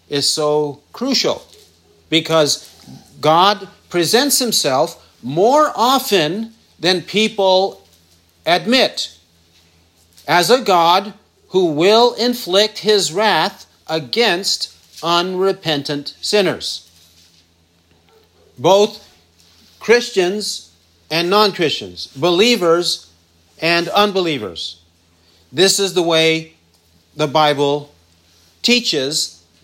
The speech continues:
the true nature of God and the true understanding of the gospel of Christ. Another clarification, why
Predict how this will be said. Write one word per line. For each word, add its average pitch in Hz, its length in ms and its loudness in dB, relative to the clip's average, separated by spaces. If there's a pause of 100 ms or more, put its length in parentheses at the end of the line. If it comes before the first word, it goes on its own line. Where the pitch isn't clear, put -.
the 147 120 -2
true 226 320 -2
nature 165 380 -2
of 139 200 -4
God 127 360 0
and 165 180 -4
the 160 100 0
true 247 280 -6
understanding 185 720 -2
of 156 120 -2
the 180 100 -4
gospel 135 640 -4 (260)
of 151 160 -6
Christ. - 460 -4 (2500)
Another 196 360 2
clarification, 147 960 -4 (180)
why 233 600 2